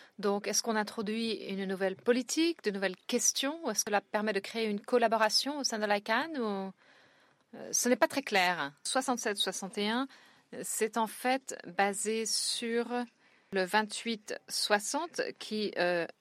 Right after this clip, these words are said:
est relatif au travail technique avec l'iana. Donc, c'est ce qui, euh, permet cette, euh, réservation des noms d'utilisation technique. Cependant, le soixante-sept soixante et un n'est pas un long processus.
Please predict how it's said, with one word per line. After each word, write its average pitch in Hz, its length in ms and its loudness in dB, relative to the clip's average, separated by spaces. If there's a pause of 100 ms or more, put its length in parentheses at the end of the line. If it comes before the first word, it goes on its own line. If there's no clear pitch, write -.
(160)
est 185 120 2
relatif 190 580 0
au 190 120 0
travail 190 260 0
technique 220 300 -2
avec 190 220 0
l'iana. 196 480 2
Donc, 233 200 2
c'est - 440 -2
ce - 220 2 (180)
qui, 226 480 -8
euh, 180 260 -2 (1300)
permet 226 460 4
cette, 208 380 0
euh, 180 500 2
réservation 214 1000 2 (140)
des 190 480 0
noms 208 180 0
d'utilisation 190 600 -2
technique. 208 500 -4 (300)
Cependant, 220 500 2
le 170 120 -2
soixante-sept 233 920 0
soixante 196 340 -4
et 202 40 -2
un 190 80 0
n'est 175 80 -2
pas - 220 0
un 165 140 -4 (160)
long 196 160 -4
processus. - 720 -2